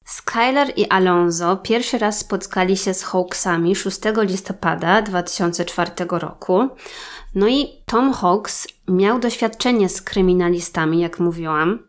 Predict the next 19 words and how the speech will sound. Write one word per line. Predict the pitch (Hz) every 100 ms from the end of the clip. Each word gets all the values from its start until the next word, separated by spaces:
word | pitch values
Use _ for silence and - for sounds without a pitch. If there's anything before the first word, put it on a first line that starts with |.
| _ _
więc | 175 196 226 233 - 226 -
on | 208 233 240 - -
od | 214
razu | 233 247 220
był | 190 185
podejrzliwy, | 196 185 185 180 185 175 165 175 233 - _ _
skąd | - - 220 262 - - _ _ -
tacy | 214 214
ludzie | 196 208 220
mogli | 190 196 202
mieć | 196 196
pieniądze | 196 180 165 170 208
na | 196
kupno | 196 190 - 175 175 196 - -
jachtu. | 185 185 156 - - - - _ -
Skylar | - - - 208 185 175 196
wyczuła | 214 226 202 160
sytuację, | 160 180 170 147 - - 160 196 240 _ -
że | 165 170 165 156 -